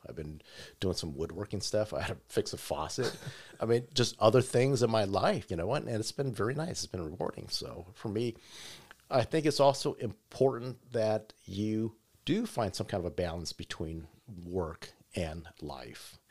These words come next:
Speaker 1: And for me, you know, it's just, uh, my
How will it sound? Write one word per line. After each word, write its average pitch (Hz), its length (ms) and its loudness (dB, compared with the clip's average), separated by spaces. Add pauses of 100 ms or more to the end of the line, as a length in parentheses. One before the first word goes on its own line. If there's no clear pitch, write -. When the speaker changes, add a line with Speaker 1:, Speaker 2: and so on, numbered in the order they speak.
(380)
Speaker 1:
And 92 140 0
for 107 160 -4
me, 104 500 0
you 95 200 -4
know, 82 360 -8
it's 95 140 -8
just, - 260 -8
uh, - 300 -14 (240)
my 98 560 0